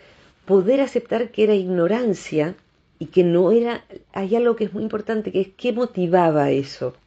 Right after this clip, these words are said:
Porque una, una cosa es un padre que abusó,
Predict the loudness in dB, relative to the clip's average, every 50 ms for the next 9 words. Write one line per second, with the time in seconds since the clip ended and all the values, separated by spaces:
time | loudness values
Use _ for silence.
0 | _ _ _ _ _ _ _ _ _ _ _ _ _ -20 -20 -12 _ -6 -2 2
1 | 4 4 4 4 2 0 -6 _ -20 -18 _ -6 -2 0 0 0 0 0 -2 -2
2 | -2 -4 -4 -4 -2 -4 -4 -2 0 0 2 2 2 0 0 2 0 2 0 -2
3 | -4 -4 0 2 2 2 0